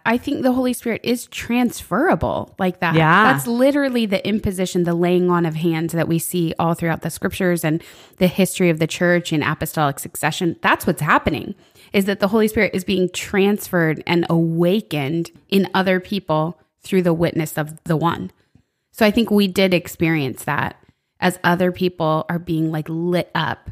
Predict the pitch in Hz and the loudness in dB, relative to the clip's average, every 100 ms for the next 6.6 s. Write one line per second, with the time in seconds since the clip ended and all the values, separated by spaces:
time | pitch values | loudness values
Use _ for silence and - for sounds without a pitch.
0 | - 170 156 165 156 151 151 156 156 156 | -4 -2 2 2 2 4 4 2 2 2
1 | 156 147 156 - _ _ _ - 165 165 | 2 0 -4 -10 _ _ _ -6 -2 0
2 | 165 185 185 160 156 151 156 160 147 151 | 0 0 -2 -4 -4 -4 -4 -4 -6 -8
3 | - _ _ _ 196 202 180 151 120 - | -12 _ _ _ 0 2 4 0 -2 -12
4 | _ 208 226 127 - 139 143 147 170 240 | _ 0 0 0 -8 -18 -20 -8 0 2
5 | 587 - - - - 330 320 302 214 220 | 2 -2 -2 2 6 6 4 2 0 -2
6 | 349 - 170 139 - | -2 -2 -2 -2 -4